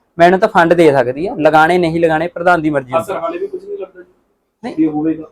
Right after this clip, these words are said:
Speaker 1: ਵੈਸੇ ਹੋਣਾ ਤਾਂ
Speaker 2: ਆਏ ਸੀ,
Speaker 1: ਚਾਹੀਦਾ ਜੀ।
Speaker 2: ਥੋੜਾ ਪੈਚ ਅਪ ਕਰਾਉਣ ਆਏ ਸੀ ਵੀ ਚਲੋ ਸ਼ਹਿਰ ਦੇ ਵਿਕਾਸ ਹੋਣ, ਜੋ ਪਾਰਸ਼ੀਐਲਿਟੀ ਹੋ ਰਹੀ ਹੈ ਉਹ ਨਾ ਹੋਵੇ।
Speaker 1: ਨਹੀਂ, ਮੰਤਰੀ ਸਾਹਿਬ ਤਾਂ ਕਹਿ ਕੇ ਗਏ ਆ ਵੀ ਸਾਰੇ ਐਮਸੀਆਂ ਨੂੰ,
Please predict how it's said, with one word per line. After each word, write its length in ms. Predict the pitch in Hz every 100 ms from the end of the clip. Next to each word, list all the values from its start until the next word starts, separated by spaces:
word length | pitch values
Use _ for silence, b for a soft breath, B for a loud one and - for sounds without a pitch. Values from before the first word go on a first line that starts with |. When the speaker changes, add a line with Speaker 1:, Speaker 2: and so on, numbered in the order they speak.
| _ _ -
Speaker 1:
ਵੈਸੇ 260 | 185 185 233
ਹੋਣਾ 300 | 190 190 202
ਤਾਂ 160 | 214 196
Speaker 2:
ਆਏ 20 |
ਸੀ, 60 |
Speaker 1:
ਚਾਹੀਦਾ 280 | 170 131 131
ਜੀ। 60 | 135
Speaker 2:
ਥੋੜਾ 180 | 190 202
ਪੈਚ 300 | 180 170 190
ਅਪ 40 | 185
ਕਰਾਉਣ 240 | 180 170
ਆਏ 160 | 165 160
ਸੀ 120 | 190
ਵੀ 80 | 190
ਚਲੋ 200 | 180 180
ਸ਼ਹਿਰ 240 | - 165 190
ਦੇ 60 |
ਵਿਕਾਸ 380 | 165 139 143 147
ਹੋਣ, 180 | 160 170 - _ _ -
ਜੋ 100 | 165
ਪਾਰਸ਼ੀਐਲਿਟੀ 560 | 165 156 156 170 180 165
ਹੋ 180 | 165
ਰਹੀ 120 | 175 180
ਹੈ 40 |
ਉਹ 100 | 185
ਨਾ 180 | 151 151
ਹੋਵੇ। 320 | 156 151 151 - _ _ _ _ -
Speaker 1:
ਨਹੀਂ, 100 | 226
ਮੰਤਰੀ 360 | 175 160 175 190
ਸਾਹਿਬ 180 | 196
ਤਾਂ 100 | 214
ਕਹਿ 160 | 214 233
ਕੇ 120 | 262
ਗਏ 140 | 247 240
ਆ 60 |
ਵੀ 100 | 240
ਸਾਰੇ 300 | 208 202 247
ਐਮਸੀਆਂ 360 | 254 226 240 226
ਨੂੰ, 140 | 226